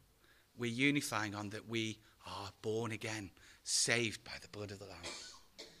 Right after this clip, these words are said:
So we're here discussing the outworking to each other within the church, the purpose of this outworking of the love of God towards each other in fellowship.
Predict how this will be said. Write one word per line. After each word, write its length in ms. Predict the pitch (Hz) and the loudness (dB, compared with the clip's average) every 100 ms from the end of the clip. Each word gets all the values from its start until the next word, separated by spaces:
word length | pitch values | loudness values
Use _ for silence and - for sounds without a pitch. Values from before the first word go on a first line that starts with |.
| - - - - - - - - - - - - - | -20 -20 -20 -20 -20 -20 -20 -20 -20 -20 -20 -20 -2
So 180 | - 170 | 8 12
we're 100 | 175 | 12
here 240 | 220 240 | 12 12
discussing 640 | 202 - 214 202 - 151 | 12 10 12 12 12 8
the 120 | 147 151 | 10 12
outworking 600 | 185 180 180 190 - 131 | 12 12 10 8 6 -2
to 160 | 135 | 2
each 180 | 131 - | 2 6
other 220 | 151 139 | 6 6
within 260 | 117 120 131 | 4 2 2
the 60 | |
church, 480 | 131 - 104 98 - - - - - | 0 2 2 2 -2 -2 -12 -12 0
the 80 | - | 0
purpose 580 | - 208 262 262 220 - | 10 12 12 12 12 10
of 80 | 175 | 8
this 160 | 170 | 10
outworking 640 | 165 165 160 160 156 151 | 12 12 12 10 10 2
of 80 | 143 | 4
the 80 | 135 | 4
love 180 | 143 156 | 6 6
of 140 | 156 | 6
God 260 | 151 139 135 | 8 8 6
towards 420 | 139 151 214 190 | 2 10 10 10
each 200 | 139 - | 4 0
other 240 | 127 131 127 - - - | 2 2 0 -12 -10 2
in 160 | 147 | 2
fellowship. 720 | - - 196 196 - 113 - | 8 12 12 12 8 6 0